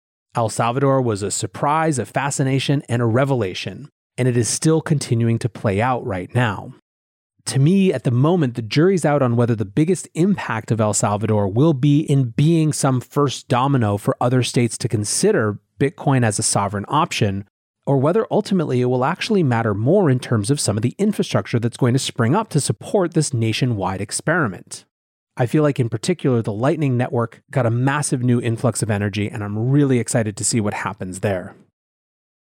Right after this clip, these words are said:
What's something that you're paying attention to that you think more other people should be as well? This is kind of a regulatory issue, but one of the things that I think is incredibly important for the future of the crypto industry is that it remains a nonpartisan battle.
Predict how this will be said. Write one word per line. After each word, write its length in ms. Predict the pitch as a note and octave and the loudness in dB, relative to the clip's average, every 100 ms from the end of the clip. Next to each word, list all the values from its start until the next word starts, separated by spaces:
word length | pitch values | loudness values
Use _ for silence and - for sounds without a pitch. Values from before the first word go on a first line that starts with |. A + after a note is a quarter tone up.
| _ | _
What's 280 | B2+ G#3+ - | 0 0 0
something 260 | G3+ F#3+ | 0 2
that 100 | E3+ | 0
you're 260 | C3 B2 E3+ | 0 2 0
paying 260 | - D#3+ | 0 0
attention 420 | D#3+ - D3 - C3+ | 0 0 -2 -2 -2
to 140 | - | 0
that 140 | D3 B2 | 0 -2
you 80 | |
think 340 | A2+ - D3+ - | -4 -2 -2 0
more 280 | C#3+ C3+ - | 0 2 0
other 220 | C#3 D3+ | 0 2
people 240 | C#3+ C#3 C3 | 0 -2 -2
should 240 | - G#2+ | -2 -4
be 140 | G2+ | -4
as 140 | F#2 F2+ | -6 -4
well? 380 | A2+ B2 E2 - _ _ _ _ _ _ | -2 -2 -6 -16 _ _ _ _ _ _
This 140 | F3+ F#3+ | -2 0
is 100 | G3 | -2
kind 260 | - A3 | -2 0
of 60 | A#3 | 2
a 60 | F#3 | 2
regulatory 600 | C#3+ D3 C#3+ C#3+ B2+ A#2 | 2 2 0 2 2 0
issue, 260 | A2+ B2 | 0 -2
but 300 | G#2 B2+ B2 | 0 -2 -2
one 260 | A#2+ A#2+ F3+ | -2 0 2
of 80 | G3+ | 0
the 80 | |
things 280 | F3 D#3+ C#3 | 0 0 0
that 100 | C3 | 2
I 60 | B2+ | 0
think 260 | - C3 | 0 -2
is 120 | C3 A#2+ | -2 -4
incredibly 640 | A2 - E3+ F3+ F#3 F3 | -6 -4 -2 0 0 0
important 500 | C3+ - C#3 A#2 A#2+ | -2 -4 -4 -4 -6
for 200 | - D3 | 0 0
the 100 | C#3+ | 0
future 320 | - B2 - | 0 0 0
of 60 | A2+ | -2
the 80 | G#2+ | -2
crypto 340 | - - A2 | -4 -2 -2
industry 460 | G2+ G2+ - G#2+ G2+ _ _ - | 0 -4 -2 -4 -4 _ _ -4
is 140 | B2 | 0
that 120 | B2+ | 0
it 80 | C3+ | 0
remains 560 | C3 A#2+ C3+ E3 D3 C3 | 0 2 2 4 2 0
a 40 | |
nonpartisan 960 | A#2 A2+ A2 A2+ A2 A2+ F#2+ F#2 F#2 F2 | 0 0 0 -2 -4 -6 -4 -6 -8 -4
battle. 440 | A2+ G#2 F2+ F#2 | -4 -4 -6 -16